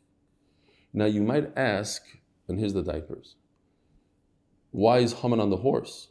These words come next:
Well, that's what the daughter thought. But also it's Purim. So, Benahapachu, whatever. That's how I, ru-, I ra-, ran around the city like this, in a horse. Givaldic stuff, back in the day, when we had more time.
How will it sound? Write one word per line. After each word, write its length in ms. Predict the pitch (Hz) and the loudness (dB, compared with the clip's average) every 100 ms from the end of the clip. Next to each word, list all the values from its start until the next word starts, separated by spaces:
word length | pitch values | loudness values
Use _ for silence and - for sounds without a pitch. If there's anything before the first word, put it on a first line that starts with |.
| _ | _
Well, 320 | 98 98 - 101 | 0 0 0 -2
that's 220 | 117 123 | -2 0
what 60 | 120 | -2
the 80 | 101 | 2
daughter 280 | 107 104 | 4 4
thought. 460 | 101 - 80 - - _ - | 0 -4 -4 -6 -20 _ -2
But 80 | |
also 220 | 139 160 104 | 0 -2 -8
it's 80 | |
Purim. 420 | - - - - - _ - | 0 2 2 0 -10 _ -16
So, 140 | - | -12
Benahapachu, 720 | - 123 139 151 156 135 - | -10 -4 0 0 -2 -8 -10
whatever. 380 | 123 131 123 101 - - | -4 0 0 -2 -10 -8
That's 160 | - 147 | -6 0
how 60 | |
I, 60 | 135 | 2
ru-, 320 | 110 113 113 - | 4 2 0 0
I 60 | 110 | 2
ra-, 280 | 127 131 - - - | 4 4 2 -10 -4
ran 160 | 135 156 | 2 4
around 260 | 143 131 | 6 4
the 60 | 113 | 2
city 320 | - 135 95 | 0 0 0
like 220 | 95 92 | -4 -4
this, 320 | - 87 - - _ _ - | -6 -8 -12 -20 _ _ -12
in 80 | 90 | -6
a 40 | |
horse. 340 | 92 87 - - _ _ _ _ - | -4 -6 -12 -20 _ _ _ _ -12
Givaldic 480 | 104 98 113 107 98 90 | -8 0 0 0 -8 -12
stuff, 280 | - 76 - _ | -10 -10 -10 _
back 180 | 117 107 | -4 -4
in 180 | 107 98 | -4 -4
the 100 | 87 | -6
day, 80 | 78 _ _ _ _ _ _ _ _ | -10 _ _ _ _ _ _ _ _
when 120 | 92 | -4
we 80 | 104 | -2
had 140 | 107 98 | -2 -2
more 200 | 101 95 | -4 -6
time. 320 | 104 82 | -8 -10